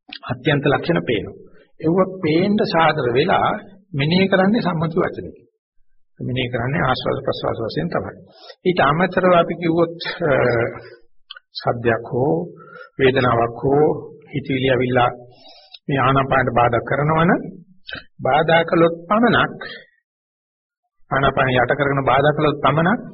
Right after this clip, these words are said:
ඒ අරමුණේ නම කියලා වෙනස් මෙනෙහි කරන සද්දයක් සද්දයක්. එහෙම නැත්නම් මේ ඇහෙනවා ඇහෙනවයි කියලා, එහෙම නැත්නම් වේදනාවක් කියලා, නැත්නම් හිතනවා කියලා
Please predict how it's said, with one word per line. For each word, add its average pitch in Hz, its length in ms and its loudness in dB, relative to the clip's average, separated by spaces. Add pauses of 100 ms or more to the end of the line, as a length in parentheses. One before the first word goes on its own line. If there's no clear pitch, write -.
(280)
ඒ 151 140 0
අරමුණේ 139 380 0
නම 139 200 0
කියලා 139 240 0
වෙනස් 147 240 -2 (220)
මෙනෙහි 135 320 0
කරන 147 260 0
සද්දයක් 123 500 -2
සද්දයක්. 113 440 -4 (460)
එහෙම 123 180 -6
නැත්නම් 120 420 -4 (800)
මේ 139 400 -10 (400)
ඇහෙනවා 131 400 -2
ඇහෙනවයි 123 420 0
කියලා, 120 320 -2 (520)
එහෙම 123 180 -6
නැත්නම් 120 440 -4
වේදනාවක් 127 580 0
කියලා, 139 220 -2
නැත්නම් 131 240 -6
හිතනවා 120 380 -6
කියලා 120 320 -4